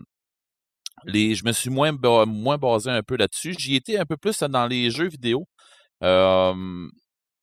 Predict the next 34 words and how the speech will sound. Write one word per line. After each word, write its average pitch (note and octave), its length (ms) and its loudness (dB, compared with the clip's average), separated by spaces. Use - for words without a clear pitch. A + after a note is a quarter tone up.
j'ai, G2+ 440 -2
j'ai, G2 560 -2
j'ai F#2+ 140 -6
sorti A#2 280 -4
un A3+ 60 -4
petit - 140 -10
peu A3 140 -6
des C3+ 280 2
jeux C#3+ 280 -2
qui G#2+ 200 -2
avaient, A2+ 460 2
euh, E2+ 640 4
ou G#3+ 220 -2
des, B2 260 0
des, G#2 220 -4
des, F2 240 -8
une G#2+ 80 -8
grosse C3+ 300 4
partie - 340 0
sur B2+ 200 0
la G#2 140 4
plage, C#3 420 2
ou E3 120 -6
que B2 140 2
le A2 80 6
jeu, B2+ 160 0
il C#3+ 60 -2
se - 80 -10
passait G#2+ 380 4
sur F3+ 200 -4
la C#3 140 2
plage, E3+ 440 0
ou F3 320 -6
que D3 320 2